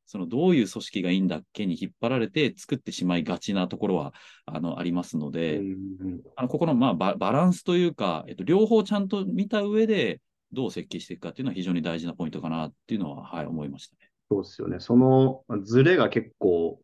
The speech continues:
Speaker 2: 組織課題につながっている、つながるんだろうなっていう感覚もあり、特にその事業特性は今のスタートアップの営んでる事業だと思うんですけど、経営者の思いってどちらかというと、こう、これまでのキャリア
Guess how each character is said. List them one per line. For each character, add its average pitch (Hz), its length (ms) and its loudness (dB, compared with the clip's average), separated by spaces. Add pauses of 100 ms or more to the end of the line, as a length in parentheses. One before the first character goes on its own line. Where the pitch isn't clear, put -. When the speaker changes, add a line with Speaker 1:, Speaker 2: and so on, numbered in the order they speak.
Speaker 2:
組 117 120 2
織 - 200 -2
課 127 120 2
題 113 200 6
に 98 340 0
つ - 100 -6
な 113 100 4
が 110 80 2
っ 110 120 -8
て - 80 -2
い 113 60 2
る、 110 520 0 (520)
つ - 100 2
な 135 80 6
が 139 80 2
る 156 60 4
ん 143 80 8
だ 107 60 4
ろ 98 100 -2
う - 20 -4
な 110 200 -2
っ - 120 -10
て 98 80 -6
い 95 100 -2
う 95 60 -4
感 98 220 -6
覚 104 180 -8
も 101 320 -2
あ 101 80 2
り、 98 360 -2 (440)
特 254 240 4
に 151 80 8
そ 123 140 -2
の 104 120 0
事 120 140 2
業 233 140 6
特 262 180 0
性 - 80 4
は 101 160 0
今 151 220 6
の 80 240 -6 (640)
ス - 60 -16
タ 120 80 2
ー - 20 -4
ト 127 80 0
ア 135 40 -4
ッ - 40 -8
プ 160 60 2
の 98 120 0
営 107 240 -2
ん 98 40 -2
で 92 80 -4
る 85 40 -6
事 98 140 -10
業 95 100 0
だ 85 120 -8
と 85 100 -8
思 87 100 -4
う 87 40 -4
ん - 20 -4
で - 60 -6
す - 80 -14
け - 80 0
ど、 - 180 -2
経 - 160 0
営 254 120 6
者 240 100 4
の 98 100 2
思 98 160 4
い - 20 2
っ 98 40 -2
て - 80 -8
ど 120 100 4
ち - 100 -2
ら 247 120 4
か 247 100 0
と 247 80 0
い 240 60 2
う - 20 -2
と、 226 100 -2
こ 196 280 0
う、 - 20 -
こ - 140 2
れ 220 80 6
ま 254 100 4
で 208 80 2
の 98 80 -4
キ - 140 -10
ャ 135 40 2
リ 110 160 0
ア 87 280 -4